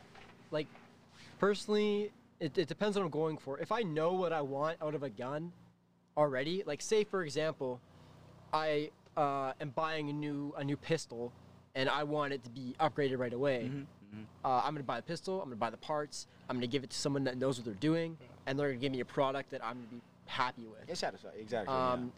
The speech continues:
Speaker 2: yeah.
Speaker 1: I've used stock guns for a long time. Uh, most of my guns that I own are stock, um, and I'm perfectly happy with them when something breaks.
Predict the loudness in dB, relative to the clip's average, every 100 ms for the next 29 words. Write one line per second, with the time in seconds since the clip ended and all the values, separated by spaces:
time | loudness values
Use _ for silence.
0 | -2 -2 0 -2 -2 -6 -2 -2 -2 -2
1 | -4 -2 2 2 2 -2 -4 -4 -4 -4
2 | -10 -20 -20 0 2 4 2 -2 -2 -2
3 | -2 -2 -2 -2 -2 -2 -4 -6 -4 -2
4 | -2 -2 0 0 -4 -12 -20 -20 _ _
5 | _ _ _ 0 4 4 4 2 -4 -2
6 | 0 2 0 -2 -8 -6 -2 0 0 -4
7 | -8 -2 -2 0 -2 -2 -4 -2 2 2
8 | 0 -4 -10